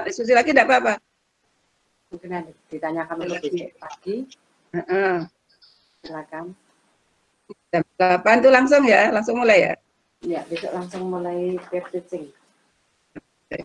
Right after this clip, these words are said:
Speaker 1: delapan. Sampai jam dua belas rampung. Tadi kita mulai jam sepuluh ya, sepuluh,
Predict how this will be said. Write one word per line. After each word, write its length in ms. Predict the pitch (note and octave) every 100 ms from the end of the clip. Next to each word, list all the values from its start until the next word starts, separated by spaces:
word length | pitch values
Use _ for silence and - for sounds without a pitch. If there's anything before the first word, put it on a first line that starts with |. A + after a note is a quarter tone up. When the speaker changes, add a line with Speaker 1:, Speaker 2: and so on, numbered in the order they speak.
| -
Speaker 1:
delapan. 480 | - - - - - _ _ _ _ _ _ _ _ _ _ _ _ _ _ -
Sampai 240 | - -
jam 160 | - D#3+
dua 240 | E3+ E3 E3
belas 320 | E3+ E3 E3+
rampung. 560 | D#3+ D3+ D3+ - - - - _ _ _ _ - - _ - -
Tadi 160 | F3+ F3+
kita 240 | F3+ G3+
mulai 240 | G#3 G#3+
jam 160 | G#3+ E3
sepuluh 560 | E3 - E3 E3+ G3+ F#3
ya, 240 | E3 F3
sepuluh, 560 | - - D#3 E3 F#3